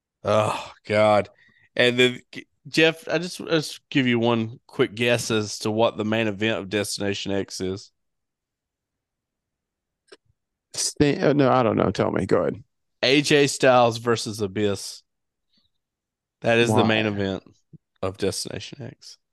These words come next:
Speaker 2: <sighs>
Speaker 1: And we also, in my ba-, did we get, nope, I thought I saw the Young Bucks on, oh, yep. We get the Young Bucks on Destination X. Generation Me, baby.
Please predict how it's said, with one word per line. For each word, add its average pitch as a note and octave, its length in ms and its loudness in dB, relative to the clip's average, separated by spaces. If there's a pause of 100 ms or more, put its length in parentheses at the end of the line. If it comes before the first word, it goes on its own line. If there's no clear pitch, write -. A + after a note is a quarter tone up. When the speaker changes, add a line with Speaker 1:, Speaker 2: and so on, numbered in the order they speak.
(580)
Speaker 2:
<sighs> A#2+ 100 0 (240)
Speaker 1:
And A2 220 0
we A2+ 160 4
also, G2+ 680 2
in G#2 220 -4
my G2+ 180 0
ba-, G#2+ 460 -4
did G#2 200 -8
we C3+ 120 -4
get, B3+ 260 -10 (180)
nope, D3 260 -4 (100)
I A#2 120 -4
thought B2 180 -2
I A#2+ 60 0
saw B2 180 -4
the B2 80 -2
Young B2 240 -2
Bucks G#2+ 380 -6
on, G#2+ 180 -6
oh, F3 220 2
yep. C#3 260 0 (600)
We F#3 100 6
get E3 200 4
the A#2 80 0
Young D3+ 280 4
Bucks A#2 300 -4
on A2+ 100 -6
Destination A2 600 -4
X. G#2+ 260 -2
Generation C#3 600 0
Me, G#2 180 0
baby. G2 400 -2